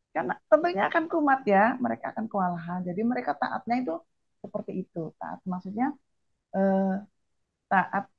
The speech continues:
untuk berobat, untuk kontrol itu karena mereka juga khawatir nanti kalau kumat bagaimana itu. Dan untuk lingkungannya itu sendiri itu otomatis, kan. Dulu itu sering dibully, ya, sama orang-orang lingkungan dan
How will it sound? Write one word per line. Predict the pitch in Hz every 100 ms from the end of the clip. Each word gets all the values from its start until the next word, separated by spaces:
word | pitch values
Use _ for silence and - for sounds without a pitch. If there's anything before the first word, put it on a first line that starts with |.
| -
untuk | 208 208 -
berobat, | 185 208 208 196 190 196
untuk | 196 196
kontrol | 185 220 254 247
itu | 254
karena | 208 196 196
mereka | 196 - 254
juga | 190 196
khawatir | 185 185 190 - 254
nanti | 220 196
kalau | 208 180 185 -
kumat | 190 202 - _ _ _ -
bagaimana | 165 170 160 160 160 165
itu. | 156 - 160 165 165 - _ _ _ _ _ _ _ _ _ _
Dan | 196 202
untuk | 220 233
lingkungannya | 254 254 247 254 247
itu | 247
sendiri | - 220 214 233
itu | 302
otomatis, | 247 220 170 165 165
kan. | 180 185
Dulu | 185 180
itu | 180 247 254 254 - _ _
sering | 214 208
dibully, | 190 185 202 208 185
ya, | 165 175 - _ _
sama | 180 175 175
orang-orang | 170 - 175 175 175 180 185 _ 175
lingkungan | 180 185 196 220 196
dan | 170